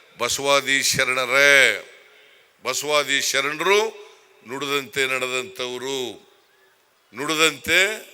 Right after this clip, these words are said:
ನಡೆದಂಥವ್ರು, ಅದರಲ್ಲಿ ನಂಬಿಕೆ ಇಟ್ಕೊಂಡಿರ್ತಕ್ಕಂಥವ್ರು. ಅದನ್ನ ಕಾಂಗ್ರೆಸ್ ಸರ್ಕಾರ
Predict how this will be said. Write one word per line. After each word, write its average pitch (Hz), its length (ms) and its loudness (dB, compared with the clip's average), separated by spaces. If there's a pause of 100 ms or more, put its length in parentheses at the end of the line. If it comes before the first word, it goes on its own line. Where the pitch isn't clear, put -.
(300)
ನಡೆದಂಥವ್ರು, 139 920 -4 (1160)
ಅದರಲ್ಲಿ 202 440 8
ನಂಬಿಕೆ 208 380 8
ಇಟ್ಕೊಂಡಿರ್ತಕ್ಕಂಥವ್ರು. 190 1000 6 (920)
ಅದನ್ನ 240 320 8 (400)
ಕಾಂಗ್ರೆಸ್ 226 500 10
ಸರ್ಕಾರ 196 340 6